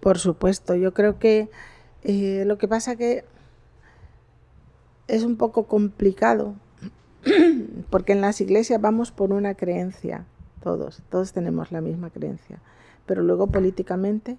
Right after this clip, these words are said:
igual cada uno piensa de su padre y de su madre.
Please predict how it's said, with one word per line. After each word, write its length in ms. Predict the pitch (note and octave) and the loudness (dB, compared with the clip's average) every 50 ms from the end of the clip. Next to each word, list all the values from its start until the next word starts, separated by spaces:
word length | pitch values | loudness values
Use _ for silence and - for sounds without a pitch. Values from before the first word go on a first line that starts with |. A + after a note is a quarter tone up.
| _ _ - | _ _ -8
igual 300 | - E3+ E3+ E3+ F3 - | -4 -4 -2 -4 -4 -4
cada 240 | - F3 E3+ E3 | -6 -4 -4 -4
uno 160 | E3+ F3 F#3 F3+ | -4 -6 -8 -8
piensa 460 | - F3 F3 F#3 F#3+ - A#3 A#3 - _ | -6 -6 -6 -6 -6 -10 -14 -16 -16 _
de 120 | - - F3 | -10 -10 -10
su 140 | - F3 E3+ | -10 -12 -10
padre 300 | - - E3 - F3+ F3+ | -8 -6 -6 -4 -4 -6
y 60 | - | -6
de 120 | - F3+ | -6 -8
su 140 | - - F3+ | -10 -10 -10
madre. 340 | D#3+ E3+ E3+ E3 - F3 | -8 -8 -10 -10 -12 -16